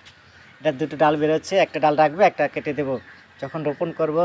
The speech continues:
রোপণের তিন দিন পরে একটা ডাল কেটে দেব, কারণ হয়তো রোপণ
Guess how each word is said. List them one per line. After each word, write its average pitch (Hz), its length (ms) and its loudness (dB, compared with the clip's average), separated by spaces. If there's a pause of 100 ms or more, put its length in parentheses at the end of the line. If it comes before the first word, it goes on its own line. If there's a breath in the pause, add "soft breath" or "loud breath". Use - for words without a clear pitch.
রোপণের 151 520 2 (160)
তিন 156 200 -6
দিন 165 100 -2 (100)
পরে 160 220 0
একটা - 180 -8
ডাল 139 160 0
কেটে 139 220 -6
দেব, 123 120 -6 (1080)
কারণ 135 260 -6 (260)
হয়তো 143 280 -6
রোপণ 156 180 -4